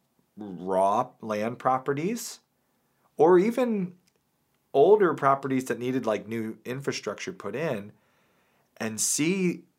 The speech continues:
wow, this property is a mess. It's super steep. There's trees everywhere. But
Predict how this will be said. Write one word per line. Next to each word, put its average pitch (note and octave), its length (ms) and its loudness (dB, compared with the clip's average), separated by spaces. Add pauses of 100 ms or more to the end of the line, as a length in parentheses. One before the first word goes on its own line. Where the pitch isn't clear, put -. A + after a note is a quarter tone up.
wow, G#2 460 -2
this A#2+ 240 -2
property F#2 580 -10
is F2 140 -12
a D#2 60 -16
mess. A#2+ 460 -6
It's - 120 -12
super - 320 -12
steep. D#3+ 580 -8
There's - 220 -12
trees D3 340 -4
everywhere. C#3+ 400 0
But D3+ 800 -4